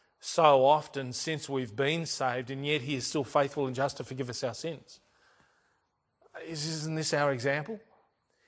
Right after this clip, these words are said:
He desires to live peace, in peace with us, and he provides all the means necessary to be able to secure that,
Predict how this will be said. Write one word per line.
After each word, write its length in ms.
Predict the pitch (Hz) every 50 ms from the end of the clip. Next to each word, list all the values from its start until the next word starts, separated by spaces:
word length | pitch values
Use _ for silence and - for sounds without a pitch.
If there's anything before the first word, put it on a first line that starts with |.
| _ _
He 140 | 175 185 185
desires 460 | 165 160 147 165 160 165 156 - -
to 60 | 156
live 260 | 151 151 139 147 -
peace, 420 | - 160 160 151 147 - - - -
in 180 | - 151 139 131
peace 300 | - 151 165 156 - -
with 160 | 147 139 139
us, 240 | 156 165 127 - -
and 80 | 156 147
he 60 | 147
provides 440 | 123 139 139 135 151 151 151 147 - - -
all 360 | 196 190 202 208 208 208 180
the 120 | 151 170
means 640 | 165 165 175 190 202 196 185 180 170 165 151 - - - - - -
necessary 760 | - 143 151 175 202 196 - - 143 - - 156 143 139 139 131
to 100 | - 139
be 120 | 135 143
able 220 | 143 147 147 143 143
to 160 | - - 143
secure 520 | 127 - - 131 - - 170 165 156 139 127
that, 360 | 120 135 131 127 123 - -